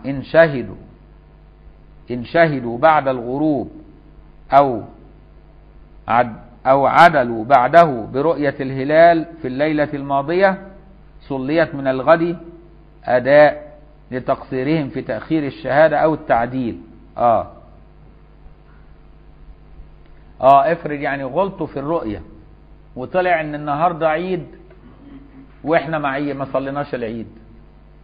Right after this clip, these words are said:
فقالوا: "يا جماعة ده طلع النهاردة عيد، معلش لا مؤاخذة، أصل غلطنا في الرؤية"،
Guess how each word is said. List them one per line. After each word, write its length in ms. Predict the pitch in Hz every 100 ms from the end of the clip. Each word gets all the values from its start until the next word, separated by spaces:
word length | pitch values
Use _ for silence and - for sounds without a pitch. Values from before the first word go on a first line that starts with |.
| - - - -
فقالوا: 240 | 135 175
"يا 60 | 165
جماعة 260 | 170 185 170
ده 100 | -
طلع 200 | 190 180
النهاردة 380 | 170 165 165 160
عيد، 260 | 151 175 151
معلش 460 | 151 160 165 -
لا 100 | 143
مؤاخذة، 420 | 147 151 147 - - -
أصل 80 | 123
غلطنا 420 | 123 147 143 135
في 100 | 123
الرؤية"، 260 | 123 127